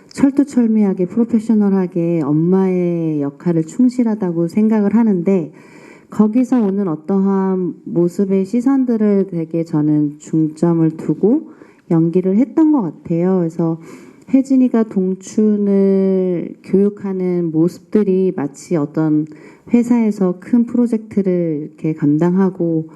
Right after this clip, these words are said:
어떤 자기의 그 어떤 보람과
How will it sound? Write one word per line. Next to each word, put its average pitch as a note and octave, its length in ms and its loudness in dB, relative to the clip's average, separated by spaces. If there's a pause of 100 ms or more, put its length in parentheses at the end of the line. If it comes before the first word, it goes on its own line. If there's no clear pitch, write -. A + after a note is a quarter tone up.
(500)
어떤 D#3+ 380 0
자기의 E3 760 -2
그 D#3 640 0
어떤 D3+ 380 0
보람과 D#3+ 720 -2